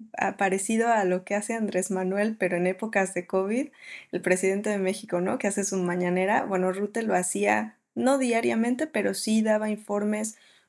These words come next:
muy seguido ante todo el público, ah, en cadena nacional sobre cuál era el estatus de, eh, eh, Países Bajos en ese momento, cuáles eran las siguientes acciones. Fue muy claro con todas sus,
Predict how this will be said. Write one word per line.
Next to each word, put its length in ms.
muy 300
seguido 420
ante 220
todo 220
el 100
público, 520
ah, 500
en 160
cadena 340
nacional 600
sobre 400
cuál 240
era 140
el 80
estatus 500
de, 360
eh, 120
eh, 240
Países 400
Bajos 300
en 140
ese 160
momento, 760
cuáles 360
eran 160
las 120
siguientes 420
acciones. 560
Fue 120
muy 380
claro 420
con 200
todas 240
sus, 320